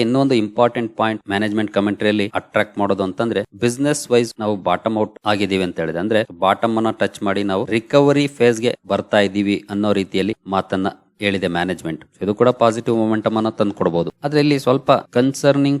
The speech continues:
ಪಾಯಿಂಟ್ ಅಂತಂದ್ರೆ ನಿನ್ನೆಯ ಎ ಡಿ ಆರ್ ಗಳ ಪರ್ಫಾರ್ಮೆನ್ಸ್. So Infosys ಹಾಗೂ Wipro ಎ ಡಿ ಆರ್ ಪರ್ಫಾರ್ಮೆನ್ಸ್ ಅನ್ನು ನೋಡಿದ್ರೆ ಡೌನ್ ಇದಾವೆ. So ಇದು ನಮ್ಮ ಮಾರ್ಕೆಟ್ ಅಲ್ಲೂ ಕೂಡ ನೆಗೆಟಿವ್ ಇಂಪ್ಯಾಕ್ಟ್ ಮಾಡುತ್ತಾ ಅನ್ನೋ ಡೌಟ್ ಅನ್ನ ಕ್ರಿಯೇಟ್ ಮಾಡ್ತಾ ಇದೆ. So overall ಮ್ಯಾನೇಜ್ಮೆಂಟ್ ಕಾಮೆಂಟ್ರಿ ಹಾಗೂ ಕಂಪನಿಯ ನಂಬರ್ಸ್ ನೋಡಿದ್ರೆ ಪಾಸಿಟಿವ್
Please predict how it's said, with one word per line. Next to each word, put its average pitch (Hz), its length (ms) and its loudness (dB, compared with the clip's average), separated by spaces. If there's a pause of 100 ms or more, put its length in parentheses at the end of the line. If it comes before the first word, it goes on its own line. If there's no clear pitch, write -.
ಪಾಯಿಂಟ್ 110 320 2
ಅಂತಂದ್ರೆ 110 320 0 (200)
ನಿನ್ನೆಯ 143 320 2 (240)
ಎ - 100 6
ಡಿ 127 140 4
ಆರ್ 110 120 2
ಗಳ 107 100 2 (120)
ಪರ್ಫಾರ್ಮೆನ್ಸ್. 87 560 0 (180)
So - 140 -4
Infosys 120 480 0
ಹಾಗೂ 113 180 2 (340)
Wipro 113 360 2
ಎ - 80 4
ಡಿ 110 120 2
ಆರ್ 101 160 -2
ಪರ್ಫಾರ್ಮೆನ್ಸ್ 101 500 -2
ಅನ್ನು 101 120 -2
ನೋಡಿದ್ರೆ 113 300 -6
ಡೌನ್ 120 240 4
ಇದಾವೆ. 80 200 -2 (180)
So 147 120 -4
ಇದು 156 140 4 (160)
ನಮ್ಮ 139 240 2
ಮಾರ್ಕೆಟ್ 127 340 -2
ಅಲ್ಲೂ 123 160 2
ಕೂಡ 120 100 2 (140)
ನೆಗೆಟಿವ್ 104 400 0
ಇಂಪ್ಯಾಕ್ಟ್ 101 340 -4 (120)
ಮಾಡುತ್ತಾ 92 420 0 (240)
ಅನ್ನೋ 117 180 0 (180)
ಡೌಟ್ 127 320 4
ಅನ್ನ 107 100 -2 (100)
ಕ್ರಿಯೇಟ್ 90 320 0
ಮಾಡ್ತಾ 82 240 -4
ಇದೆ. 80 160 -6
So 104 120 -4
overall 135 280 2 (180)
ಮ್ಯಾನೇಜ್ಮೆಂಟ್ 120 540 -2
ಕಾಮೆಂಟ್ರಿ 123 380 -2 (140)
ಹಾಗೂ 101 220 -4
ಕಂಪನಿಯ 107 320 -2 (120)
ನಂಬರ್ಸ್ 87 360 -4 (220)
ನೋಡಿದ್ರೆ 107 300 2 (140)
ಪಾಸಿಟಿವ್ 139 460 0